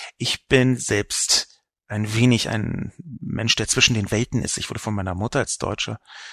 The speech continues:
und meinem Vater als Argentinier erzogen, zwischen den Kulturen, sehr viel stärker deutsch zwar, aber doch immer mit einer Perspektive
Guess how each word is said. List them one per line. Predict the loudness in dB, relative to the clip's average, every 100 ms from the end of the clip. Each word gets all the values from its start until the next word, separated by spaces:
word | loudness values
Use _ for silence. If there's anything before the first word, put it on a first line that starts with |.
| -8
und | -2
meinem | -2 0
Vater | 0 0 0 -4
als | -6
Argentinier | -8 -8 -6 -2 -2 -2 -4
erzogen, | -6 -4 -2 -2 -2 -4 -14 -18 -20 _
zwischen | -6 0 4 4 2 -4 _ _ -2
den | 0 0
Kulturen, | -2 -6 -4 -2 2 4
sehr | 2 -2
viel | 0 4
stärker | 4 4 0 -2 -4
deutsch | 0 2 2 0 -2
zwar, | -2 0 0 -4 -12 -18 -20 _
aber | 2 2
doch | 2 -2 0
immer | 4 6 6
mit | 6 2 0
einer | -2 -2 -4
Perspektive | -2 -4 -4 -6 -8 -4 -2 -2 -2 -4 0 2 2